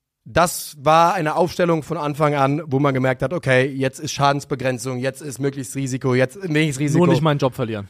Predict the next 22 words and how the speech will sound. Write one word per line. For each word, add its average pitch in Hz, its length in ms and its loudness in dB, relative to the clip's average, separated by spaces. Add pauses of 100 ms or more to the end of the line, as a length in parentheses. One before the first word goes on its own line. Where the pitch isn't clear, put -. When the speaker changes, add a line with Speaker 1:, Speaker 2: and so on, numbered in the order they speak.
(100)
Speaker 1:
Genau, 123 380 2
jetzt 156 200 -2
ist - 100 -8
einfach 165 380 2
machen. 160 260 2
Die 156 80 0
Eintracht 165 260 2
spielt 180 220 -6
im 160 120 0
vier - 280 0
vier 233 180 2
zwei, 170 420 0 (460)
im 156 80 -6
flachen 240 340 0
vier 208 140 -2
vier 208 160 0
zwei 180 380 0
mit 160 160 -4
Mamouche, 180 420 2
Etikette 185 420 -2
vorne 175 180 0
drin, 175 220 0